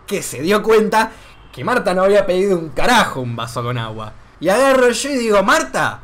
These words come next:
yo no lo vi pedir un vaso con agua". "Cállate la boca", dice, "si callan todos la boca o, o tomo oral, ¿eh?". Empiezo a tomar oral, siempre amenazada con eso. "Se callan todos la boca". Y después iba y lo recontracagaba, pedo a mi hermano, obviamente.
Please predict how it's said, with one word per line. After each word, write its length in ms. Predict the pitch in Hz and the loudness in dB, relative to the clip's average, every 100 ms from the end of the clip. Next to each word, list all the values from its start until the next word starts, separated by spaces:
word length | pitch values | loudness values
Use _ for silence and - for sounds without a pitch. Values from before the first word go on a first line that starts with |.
| - | -14
yo 140 | - 349 | -6 0
no 140 | 285 | 2
lo 120 | 196 | 4
vi 300 | 247 330 214 | 4 2 0
pedir 380 | 160 151 160 160 | -2 -2 -2 -2
un 100 | 156 | -4
vaso 280 | 151 147 151 | -4 -4 -4
con 140 | 147 | -4
agua". 380 | 147 135 131 123 123 - - - - | -4 -2 -2 -4 -8 -20 -18 -6 -6
"Cállate 420 | - - 185 190 | -6 -10 -10 -8
la 80 | 120 | -6
boca", 320 | 196 202 175 | -6 -6 -6
dice, 320 | 139 127 123 | -8 -10 -14
"si 140 | - 123 | -16 -16
callan 380 | - - 165 - | -16 -14 -14 -10
todos 240 | 214 208 | -6 -4
la 80 | 165 | -4
boca 280 | 175 220 196 | -4 -4 -4
o, 100 | 123 - | -6 -12
o 120 | 131 | -10
tomo 260 | 123 190 175 | -4 -2 0
oral, 240 | 143 113 | -2 -4
¿eh?". 180 | 151 - - - | -8 -12 -14 -12
Empiezo 300 | 131 196 185 | -10 -10 -10
a 20 | |
tomar 220 | 165 190 | -6 -4
oral, 260 | 160 123 107 | -4 -6 -10
siempre 240 | 165 165 | -10 -6
amenazada 440 | 151 127 123 151 | -6 -6 -6 -6
con 100 | 127 | -6
eso. 220 | 120 - - - - | -10 -12 -16 -18 -20
"Se 80 | - | -16
callan 300 | - 196 185 | -12 -10 -8
todos 260 | - 240 | -4 -4
la 80 | 202 | -4
boca". 320 | 156 117 113 - - - - | -6 -8 -12 -16 -18 -20 -14
Y 100 | 120 | -6
después 380 | 131 127 175 - | -4 -2 -4 -4
iba 180 | 170 185 | -2 0
y 60 | 151 | 0
lo 120 | 123 | -2
recontracagaba, 840 | 131 123 107 117 110 110 143 135 | -4 -10 -8 -8 -8 -4 -2 0
pedo 160 | 123 143 | 0 -2
a 20 | |
mi 80 | 127 | -2
hermano, 420 | 107 123 131 110 | -6 -4 -6 -8
obviamente. 520 | 110 107 127 110 - | -12 -10 -10 -10 -14